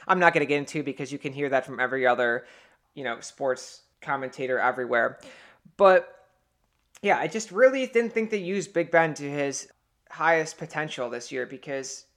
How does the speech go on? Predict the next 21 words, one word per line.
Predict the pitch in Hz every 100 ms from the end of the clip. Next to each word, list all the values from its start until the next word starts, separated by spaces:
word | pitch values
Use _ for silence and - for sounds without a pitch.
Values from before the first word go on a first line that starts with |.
| _
you | -
know, | 160 147
he's | 156 165
just | 190 -
so | 233 220
good | 208 170
at |
throwing | 170 160
the | 156
ball | 151 143
deep, | 139 139 131
and | 147
they |
have | 160 196 202
some | 190 160 -
guys | 156 156 135
that | 131
can | 147
really, | 143 160 160 151 143 - - _ -
you | 180
know, | 185 156